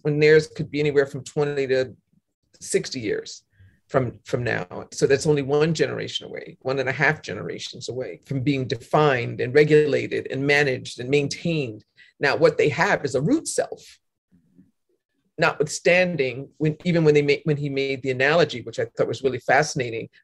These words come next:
globalism as imperialism, which was an econ-, economic interest,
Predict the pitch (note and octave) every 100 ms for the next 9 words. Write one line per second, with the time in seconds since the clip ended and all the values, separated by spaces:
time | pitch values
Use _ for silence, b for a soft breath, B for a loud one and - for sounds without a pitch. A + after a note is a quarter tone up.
0 | - B2+ E3 F3 D#3 C#3+ B2 C3+ C3 B2+
1 | C3 A#2+ B2+ A#3 C#4 F3+ B2 G2+ G2 G2+
2 | B2+ B2+ C3 B2+ C3+ B2+ D#3 C#3+ - D3
3 | D#3+ F#3+ D#3+ A#2+ A#2 - - - -